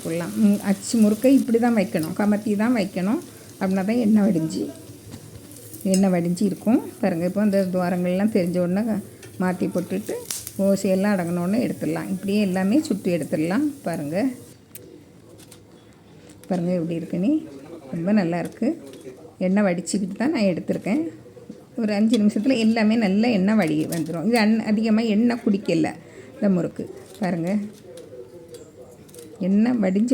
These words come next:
பிறகு நீங்க இப்படி மாத்தி எடுத்து வைங்க. பாருங்க, நல்லா கிறிஸ்பியா இருக்கும், நல்ல வாசனையாட்டம் இருக்கு.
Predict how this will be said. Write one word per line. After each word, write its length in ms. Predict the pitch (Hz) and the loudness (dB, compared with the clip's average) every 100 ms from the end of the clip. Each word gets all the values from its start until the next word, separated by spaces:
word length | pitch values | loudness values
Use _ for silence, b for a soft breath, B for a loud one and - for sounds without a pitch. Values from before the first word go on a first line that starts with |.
| 220 | 4
பிறகு 200 | 185 240 262 | 4 8 8
நீங்க 160 | 196 208 | 8 4
இப்படி 160 | 180 175 208 | 2 2 2
மாத்தி 300 | 170 - 160 | 2 0 -2
எடுத்து 220 | - 214 214 | -2 -2 -2
வைங்க. 300 | - 208 - - - - - - - - 370 - - - - - - - 480 494 - - - - - - - - - - - - - - - - - - - - | -2 -6 -10 -12 -16 -20 -20 -20 -20 -18 -18 -18 -18 -18 -18 -20 -20 -20 -18 -18 -18 -20 -20 -20 -20 -20 -20 -20 -20 -20 -20 -20 -20 -20 -20 -20 -20 -20 -20 -14
பாருங்க, 240 | - 180 185 180 | -6 -2 0 0
நல்லா 300 | 151 202 294 247 | 0 0 0 0
கிறிஸ்பியா 460 | 190 165 185 170 180 | 0 -2 0 2 2
இருக்கும், 300 | 160 196 254 | 0 0 2
நல்ல 180 | 175 214 262 | 2 0 0
வாசனையாட்டம் 680 | 180 202 226 202 190 208 196 | 0 0 2 2 2 2 0
இருக்கு. 260 | 156 - | 0 0